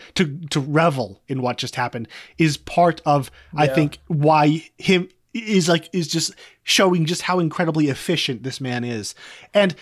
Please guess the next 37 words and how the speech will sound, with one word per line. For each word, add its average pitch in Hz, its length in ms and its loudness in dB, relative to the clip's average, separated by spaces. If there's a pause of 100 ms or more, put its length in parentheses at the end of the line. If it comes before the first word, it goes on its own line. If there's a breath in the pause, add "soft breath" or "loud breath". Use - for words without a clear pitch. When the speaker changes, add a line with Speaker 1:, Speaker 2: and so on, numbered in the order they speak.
(180 loud breath)
Speaker 1:
so, 254 140 -6
like, 233 120 2
this 320 160 4
fight 240 300 0
scene, 160 400 -2 (160)
along 180 320 4
with 165 200 2
Liam 175 260 4
Neeson 160 260 0
climbing 151 320 0
a 139 80 0
fence 139 540 -4
in 147 160 -2
Taken 147 380 -2
Three, 151 440 -2
are, 160 100 2
like, 147 180 0
the 151 180 0 (480 soft breath)
two 240 300 4
primary 175 500 0
examples 160 380 0
I 139 80 -2
see 165 240 -4
used 147 520 2
in, 160 80 0
like, 139 160 -2
so 156 120 0
many 135 160 -2
video 127 260 -2
essays, 123 260 -6
you 127 60 -4
know, 123 100 -6 (260 loud breath)
why 139 200 0
shaky 135 200 -4
cam 127 200 -6
is 113 100 -12
bad. 123 340 -2